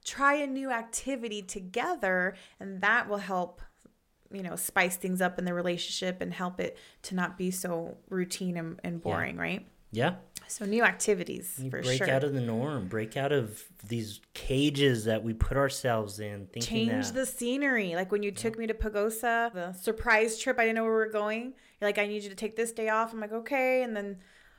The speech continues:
Speaker 1: that's a change of scenery. It was awesome. We had a great time, you know?
Speaker 2: Mm-hmm.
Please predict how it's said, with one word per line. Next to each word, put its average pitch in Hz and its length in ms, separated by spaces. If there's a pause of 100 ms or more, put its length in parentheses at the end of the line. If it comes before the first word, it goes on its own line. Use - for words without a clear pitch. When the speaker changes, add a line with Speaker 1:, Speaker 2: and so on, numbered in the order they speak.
(300)
Speaker 1:
that's 180 220
a 208 40
change 226 280
of 226 60
scenery. 240 400
It 226 80
was 175 200
awesome. 190 400
We 220 80
had 175 80
a - 20
great - 220
time, 233 640 (640)
you 202 140
know? 190 180
Speaker 2:
Mm-hmm. 214 140